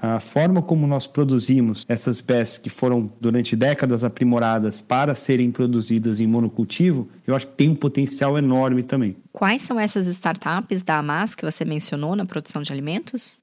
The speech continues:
Speaker 1: Em produção agroflorestal, nós temos a Inocas, que produz macaúba, é uma palmeira muito parecida com o dendê, mas é uma palmeira nativa. Diferente do dendê que veio da Ásia, macaúba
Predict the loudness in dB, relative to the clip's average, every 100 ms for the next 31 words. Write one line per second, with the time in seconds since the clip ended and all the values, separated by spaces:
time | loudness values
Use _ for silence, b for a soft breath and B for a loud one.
0 | -4 -2 2 0 2 0 0 0 0 0
1 | 0 0 0 2 2 2 2 4 4 2
2 | 2 0 -2 -12 -4 -4 2 2 4 2
3 | 2 -2 -8 -4 -2 2 4 4 4 2
4 | 0 2 2 4 2 2 0 0 -2 2
5 | 4 6 4 2 -4 0 0 2 2 2
6 | 2 2 2 2 4 4 4 4 4 2
7 | 0 2 2 0 2 2 4 2 0 -2
8 | 2 2 2 0 -4 0 0 2 2 2
9 | 4 4 4 4 2 -6 -4 2 2 2
10 | 2 2 2 0 -2 -6 -4 -2 0 -2
11 | 0 2 4 2 0